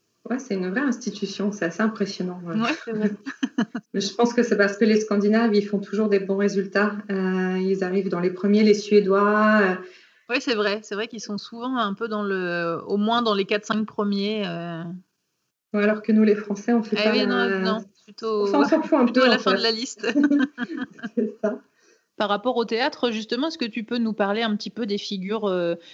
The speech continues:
Speaker 2: des figures importantes qui ont influencé justement le, le, la culture de, de cette époque-là ? Tu parlais de Grieg, euh.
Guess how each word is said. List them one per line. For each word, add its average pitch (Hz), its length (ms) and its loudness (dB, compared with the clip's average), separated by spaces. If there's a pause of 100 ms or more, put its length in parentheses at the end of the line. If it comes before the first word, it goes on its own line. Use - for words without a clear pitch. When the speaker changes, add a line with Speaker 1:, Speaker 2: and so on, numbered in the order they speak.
(140)
Speaker 2:
des - 60 -6
figures 202 380 -2
importantes 202 520 -2
qui 202 200 -4
ont 185 120 -4
influencé 208 680 -2
justement 202 520 0
le, 180 240 0
le, 165 200 0
la 165 120 0
culture 208 540 -2
de, 180 180 0
de 175 100 0
cette 202 280 -2
époque-là ? 190 480 0
Tu 190 100 -4
parlais 170 280 -2
de 170 100 -2
Grieg, 196 720 -2
euh. 175 240 -2